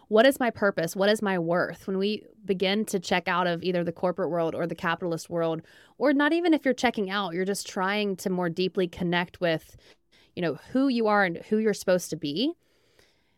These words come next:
Those little things, those inner critics are gonna come raring back at you from your own internal environment, but also from the outside. And so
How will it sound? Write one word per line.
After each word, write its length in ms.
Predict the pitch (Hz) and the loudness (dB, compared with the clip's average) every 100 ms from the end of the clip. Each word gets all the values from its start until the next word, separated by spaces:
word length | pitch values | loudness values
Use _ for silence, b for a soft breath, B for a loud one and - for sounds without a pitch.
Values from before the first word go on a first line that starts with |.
| _ | _
Those 520 | 165 160 208 349 339 - | -4 2 4 4 2 2
little 180 | 320 302 | 4 4
things, 480 | 254 285 240 190 | 2 2 0 2
those 200 | 175 220 | 4 4
inner 200 | 240 269 | 4 -2
critics 440 | 247 - 220 220 - | 0 2 2 0 -2
are 60 | |
gonna 180 | 196 190 | 0 0
come 300 | 175 214 190 - | 0 -2 -2 -6
raring 540 | 170 175 180 208 202 | -4 0 4 4 2
back 260 | 170 165 185 | 0 0 0
at 60 | 185 | -2
you 140 | 175 | -2
from 180 | 165 180 | -2 0
your 220 | 180 185 | 4 2
own 240 | - 196 262 | 2 0 2
internal 720 | 214 - 185 180 165 160 - - _ _ _ - | 0 0 0 2 2 0 -4 -14 _ _ _ -4
environment, 540 | 196 175 170 170 165 | -2 2 2 0 -2
but 120 | 190 | -2
also 340 | - 190 220 208 | 0 0 0 0
from 180 | 196 185 | 0 -2
the 60 | |
outside. 680 | 165 151 - 220 220 - 202 b b b b - | -4 -6 -2 0 0 -4 -12 b b b b -4
And 180 | 202 | -4
so 560 | 190 208 196 185 180 175 | -2 -2 2 2 2 -2